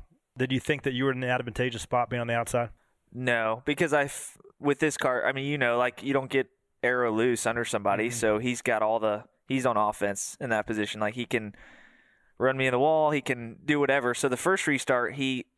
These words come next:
Speaker 2: slid me into one, and he got position. I tried to cross, but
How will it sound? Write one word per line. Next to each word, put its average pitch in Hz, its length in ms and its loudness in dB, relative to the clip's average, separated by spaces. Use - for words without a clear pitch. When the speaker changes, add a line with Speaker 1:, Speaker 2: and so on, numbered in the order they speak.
Speaker 2:
slid 151 320 0
me 131 140 -2
into 113 140 2
one, 120 320 2
and 113 120 -2
he 120 120 -6
got 110 220 0
position. 117 360 -4
I 107 100 0
tried 110 220 0
to 107 80 -2
cross, 107 400 -2
but 101 220 -2